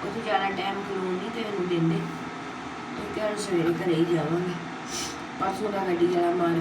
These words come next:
ਕੇ ਸੁੱਟ ਹੀ ਗਿਆ ਇੱਕ ਹਿਸਾਬ ਨਾਲ। ਮੁੰਡਾ ਅੱਧਾ ਘੰਟਾ ਸੜਕ 'ਤੇ ਤੜਪਦਾ ਰਿਹਾ, ਕਿਸੇ ਨੇ ਚੁੱਕਿਆ ਹੀ ਨਹੀਂ। ਇਹਨੂੰ ਲੋਕਾਂ ਦਾ ਵੀ ਕੀ, ਅੰਨੇ ਹੋਏ ਸੜਕਾਂ 'ਤੇ ਫਿਰਦੇ, ਆਂਦੇ, "ਸੜਕਾਂ ਸਾਡੀਆਂ ਨੇ, ਸਾਡੇ ਪਿਓ ਦੀਆਂ।"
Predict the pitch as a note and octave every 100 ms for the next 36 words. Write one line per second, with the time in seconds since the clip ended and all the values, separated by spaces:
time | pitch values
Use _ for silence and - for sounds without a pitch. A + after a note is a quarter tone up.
0 | E3+ F3 E3+ E3 F#3 F3 E3 E3 E3 E3
1 | F#3 G3 F3+ E3 - - - - - -
2 | - F3 F3+ F3+ E3+ - - G3 G3 E3+
3 | E3+ D3+ D3+ D3+ C#3+ D3+ C#3+ D#3+ D#3+ D#3+
4 | E3+ F3+ F3+ D#3+ C3+ E3 F#3 F#3 F3+ -
5 | - - - - - - - E2 E2 -
6 | - D#2+ - E2 - - - - - -
7 | E3 - - - - - - - D#2 -
8 | - - D#2 - - - - - - -
9 | - - - E3 G3+ G3 G#3+ G#3+ A3 A3+
10 | F3+ F#3 F3+ F#3+ G3 G3 F3 E3+ D#3 D#3
11 | D#3 E3 E3 C#3+ D#3+ F#3 E3+ F3+ F3 D#3+
12 | D#3 D#3 D#3+ C#3+ C3+ D3+ E3 E3+ D#3+ D3+
13 | E3 E3+ D#3 C#3+ B2+ D3+